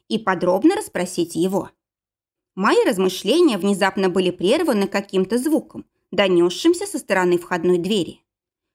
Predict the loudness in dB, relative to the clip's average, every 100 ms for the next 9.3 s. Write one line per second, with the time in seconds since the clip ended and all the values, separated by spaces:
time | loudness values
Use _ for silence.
0 | _ -4 -2 0 0 -2 -8 -8 -2 -2
1 | 0 0 0 -2 -10 _ _ -2 0 0
2 | -2 0 0 2 -2 -2 -6 -2 -2 0
3 | 0 0 -4 -4 -2 -2 -4 -10 -12 -18
4 | -20 _ _ _ _ _ -2 -2 -2 0
5 | 0 0 -2 0 -2 -4 -2 -2 -2 -4
6 | -2 -4 -4 -4 -4 -4 -6 -6 -6 -6
7 | -12 _ _ _ _ -6 -2 -2 0 2
8 | 4 2 0 -4 -2 -2 -2 -6 -6 -8
9 | -8 -16